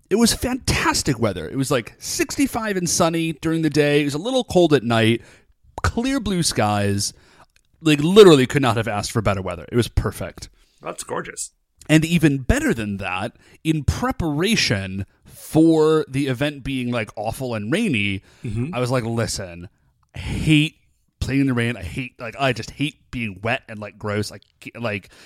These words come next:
Speaker 1: it drains
Speaker 2: Oh, no, it's
Speaker 1: me."
Speaker 2: the worst.
Speaker 1: Yeah, it's, like, psychically. And I, like, you know, you gotta be at your best 'cause, like, running an event is just a lot. It's, like, a lot of mental energy, right? And
Speaker 2: Sure.
Speaker 1: physical energy. And so a friend of ours who also was playing,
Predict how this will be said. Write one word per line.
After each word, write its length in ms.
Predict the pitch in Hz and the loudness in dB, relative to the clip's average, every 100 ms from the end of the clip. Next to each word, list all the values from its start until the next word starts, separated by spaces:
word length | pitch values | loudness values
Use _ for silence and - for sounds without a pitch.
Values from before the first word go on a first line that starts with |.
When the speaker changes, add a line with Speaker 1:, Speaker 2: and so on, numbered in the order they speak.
| - | -12
Speaker 1:
it 260 | 127 110 - | -12 -10 -4
drains 320 | 127 120 123 | 0 2 4
Speaker 2:
Oh, 100 | 233 | 4
no, 200 | 220 214 | 8 6
it's 220 | 127 214 | 6 4
Speaker 1:
me." 40 | - | 4
Speaker 2:
the 80 | 185 | 2
worst. 440 | 160 107 - - _ | 2 0 -8 -16 _
Speaker 1:
Yeah, 300 | 240 285 87 | -2 -2 -2
it's, 180 | - - | -12 -16
like, 120 | 127 - | -14 -4
psychically. 720 | - 185 147 107 - 98 - _ _ _ _ - | -2 -2 -2 -8 -16 -20 -20 _ _ _ _ -8
And 140 | 120 | -4
I, 60 | 120 | -2
like, 180 | 117 110 | -2 -2
you 60 | |
know, 80 | 139 | -4
you 100 | 98 | -4
gotta 220 | 120 202 | -4 -4
be 80 | 147 | -2
at 100 | 135 | -2
your 80 | 143 | -4
best 320 | - 339 - | -6 -6 -8
'cause, 140 | 135 123 | -10 -8
like, 140 | 139 | -8
running 320 | 131 151 156 | -4 -4 -2
an 80 | 156 | -4
event 360 | 151 285 285 123 | -6 -6 -6 -6
is 200 | 135 131 | -4 -4
just 260 | - 302 - | -4 -12 -12
a 60 | 117 | -14
lot. 340 | 98 95 - | -12 -12 -10
It's, 100 | 123 | -6
like, 120 | 160 | -6
a 40 | 143 | -4
lot 240 | 131 156 | -4 -4
of 200 | 135 104 | -4 -6
mental 400 | 107 110 117 123 | -6 -4 -4 -6
energy, 480 | 110 110 123 135 143 - | -6 -4 -4 -4 -6 -6
right? 280 | 110 120 - _ _ - | -2 -2 -4 _ _ -8
And 80 | 208 | -2
Speaker 2:
Sure. 80 | - | 2
Speaker 1:
physical 300 | 226 202 98 | 2 0 -4
energy. 360 | 85 95 80 - - - _ _ _ _ _ _ | -10 -12 -14 -20 -20 -20 _ _ _ _ _ _
And 360 | - 156 156 147 | -8 -4 -4 -4
so 160 | 170 160 | 0 0
a 60 | |
friend 220 | 151 294 | 0 0
of 100 | 190 | 0
ours 340 | 110 98 110 - | 0 -4 -4 0
who 100 | 170 | 0
also 260 | 143 - 147 | 0 0 -4
was 220 | 131 139 | -4 -8
playing, 500 | - 117 104 98 107 | -4 -2 -2 -4 -8